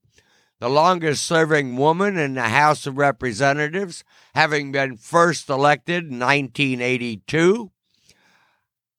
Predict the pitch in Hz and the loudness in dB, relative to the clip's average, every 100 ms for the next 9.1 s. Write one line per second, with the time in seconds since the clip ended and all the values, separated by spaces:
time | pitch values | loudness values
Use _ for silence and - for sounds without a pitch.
0 | - - 165 156 143 151 127 - - 165 | -14 0 2 2 4 2 2 -2 0 2
1 | 175 156 160 147 135 147 147 139 156 131 | 2 2 2 2 -2 2 2 0 -8 -6
2 | 135 139 135 127 143 135 120 127 131 - | 0 2 2 0 -2 -2 -2 -2 -4 -2
3 | 127 123 127 _ 202 233 175 110 104 95 | 0 0 -4 _ 0 2 0 -4 -6 -8
4 | 87 87 78 69 - _ _ _ _ _ | -12 -14 -14 -16 -18 _ _ _ _ _
5 | _ - 185 165 214 202 208 196 160 196 | _ -2 2 4 2 2 0 2 4 6
6 | 190 175 147 143 143 131 - - 202 196 | 6 4 2 0 0 -2 -2 2 2 4
7 | 190 156 147 156 165 143 156 139 143 139 | 0 -2 0 0 0 0 -4 -2 0 0
8 | 127 120 101 92 226 214 185 - 131 139 | 0 -4 -4 -4 -2 -2 -6 -8 -16 -18